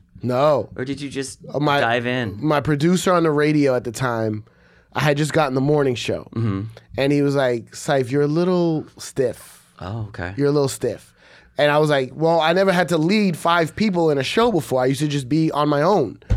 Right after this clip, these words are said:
Speaker 1: He's like, "Now, like, now I'm a quarterback. I have to, like, lead this, and it's, like, a little nerve-wracking." He's like, "You should take an improv class or see improv just
Speaker 2: Mm-hmm.
Speaker 1: so you can loosen up." That's all he said.
Speaker 2: Okay.
Speaker 1: I went into one show,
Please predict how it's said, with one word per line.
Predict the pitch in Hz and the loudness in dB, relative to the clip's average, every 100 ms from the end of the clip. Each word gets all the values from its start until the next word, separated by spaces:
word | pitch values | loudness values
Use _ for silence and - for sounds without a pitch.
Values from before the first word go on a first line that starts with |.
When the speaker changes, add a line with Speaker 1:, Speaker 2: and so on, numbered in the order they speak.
| - - | -2 -4
Speaker 1:
He's | - 147 | -2 0
like, | 147 | 2
"Now, | 151 170 160 135 | 2 2 0 0
like, | 151 143 | 0 2
now | 160 170 | 2 2
I'm | |
a | 151 | 0
quarterback. | - 208 208 127 110 - | 0 0 2 0 -4 -6
I | 123 | -4
have | 135 | -2
to, | 139 | 0
like, | 143 123 | -2 -2
lead | 135 175 175 | -2 0 0
this, | 143 120 | 0 -2
and | 127 | -4
it's, | 131 143 | -4 -4
like, | 143 | -4
a | 139 | -2
little | 160 | 0
nerve-wracking." | 147 160 208 156 123 113 87 - - - - - | 2 2 2 2 -2 -4 -14 -16 -20 -20 -20 -6
He's | 156 | 0
like, | 160 156 | 2 2
"You | 160 | 0
should | 190 | 0
take | 196 196 | 0 0
an | 127 143 | 2 0
improv | 135 117 104 | 0 -4 -6
class | - 101 98 - - | -8 -8 -8 -12 -8
or | 139 139 | -2 -2
see | - 180 | 0 0
improv | 160 143 131 107 | 2 0 -4 -4
just | 135 131 - | -4 -4 -8
Speaker 2:
Mm-hmm. | 123 117 107 | -6 -4 -2
Speaker 1:
so | 113 | 2
you | 151 | 2
can | 135 | 2
loosen | 143 151 - 127 | 2 0 0 -2
up." | 117 - _ _ _ | -4 -6 _ _ _
That's | 135 135 | -6 -2
all | 151 160 | 0 2
he | 165 | 0
said. | 165 120 - - | -2 -6 -6 -10
Speaker 2:
Okay. | 120 113 98 127 _ _ _ _ - | -8 -6 -8 -10 _ _ _ _ -8
Speaker 1:
I | 120 | -2
went | 135 143 | 0 0
into | 143 110 139 | -2 -2 -4
one | 120 135 180 | -2 0 -2
show, | - 160 139 190 | 0 0 0 -2